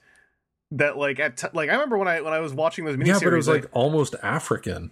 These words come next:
Speaker 1: Yeah, I, I kept thinking, like,
Speaker 2: <laughs>
Speaker 1: this accent he has sounds at times European, maybe, but the voice is so deep, it's, it's, it's turning into something else.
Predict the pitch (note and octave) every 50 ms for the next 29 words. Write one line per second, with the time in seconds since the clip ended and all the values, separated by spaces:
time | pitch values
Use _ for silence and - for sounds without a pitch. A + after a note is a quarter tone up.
0 | - - B3 B3+ G#3 F#3 E3+ F#3 - G3+ G3 - C#4 - A#3 C4+ C4 - - A#3
1 | A3 G#3+ - - - C4 - - G#3 A#3+ - - - B3 A3 G#3 - G#3 F3+ D3+
2 | D#3 C#3 C3 B2+ B2+ C3 C3 B2+ - - - _ - - - _ _ - - -
3 | - F3+ F#3+ G#3 G#3+ G#3 - - - E3+ F3 - _ - - - F#3+ G3+ G#3 G3+
4 | G3 D#3+ C3 C3 C#3+ F3+ F3+ F3+ E3+ - - - D#3 C#3 C3+ C3 C3 C3 C3+ C3
5 | B2+ - _ _ _ _ _ _ - B2+ C3 C#3 D3+ D3+ G3 A#3+ B3+ B3+ G3+ -
6 | _ _ _ _ - E3 B2+ E3+ E3+ C3 C3 E3+ G3 G3+ - - F3+ B2+ - -
7 | - - E3+ E3 D#3 C#3+ C3 B2+ A#2+ C#3 C#3+ D#3+ G3+ - A#2 - - - C#3+ C3
8 | B2+ - - - D#3+ C3 C3 - - - - - _ _ _ - - - - -
9 | - D3+ C3+ - - - - - D#3 D3+ D3+ D3+ D3+ C#3+ D3 - - D3+ B2+ -
10 | D#3 B2 A#2 C3+ F#3+ G3+ - - - -